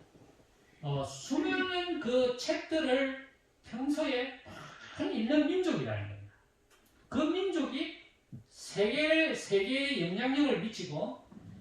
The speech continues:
세계의 지도자의 역할을 한다는 겁니다. 그래서 살펴보니까 프랑스,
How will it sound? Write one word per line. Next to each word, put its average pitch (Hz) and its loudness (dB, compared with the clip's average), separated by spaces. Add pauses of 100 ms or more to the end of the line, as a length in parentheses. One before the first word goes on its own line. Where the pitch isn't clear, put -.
(140)
세계의 277 2
지도자의 254 2
역할을 214 0
한다는 175 -4
겁니다. 101 -10 (760)
그래서 269 -2
살펴보니까 233 -2 (340)
프랑스, 294 0